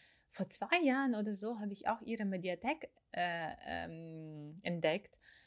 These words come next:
Und es ist krass, es sind so viele geile Inhalte über ukrainische Geschichte, über Kultur, irgendwelche, äh, Diskussionen, Panellen.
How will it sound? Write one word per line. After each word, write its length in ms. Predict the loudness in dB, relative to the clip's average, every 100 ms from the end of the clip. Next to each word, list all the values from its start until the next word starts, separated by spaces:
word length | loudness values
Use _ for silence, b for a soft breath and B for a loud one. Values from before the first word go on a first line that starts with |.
| b b _ _ _ 6
Und 220 | 8 8
es 160 | 6
ist 200 | 4 -4
krass, 500 | -4 -2 6 6 6 -2
es 160 | -2
sind 160 | 0 0
so 280 | 4 8 8
viele 360 | 6 0 2 2
geile 340 | 2 2 0
Inhalte 540 | 2 4 2 0 0
über 200 | -2 0
ukrainische 540 | 0 2 4 4 2 -2
Geschichte, 680 | -2 -2 2 2 2 -2 0
über 160 | 2
Kultur, 800 | 2 0 -2 0 4 6 6 4
irgendwelche, 760 | 4 6 4 4 0 0 0 -2 B B B 4
äh, 280 | 4 4
Diskussionen, 1300 | 2 0 2 0 0 4 8 10 8 6 4 2 0 -2
Panellen. 800 | 4 8 10 10 8 6 4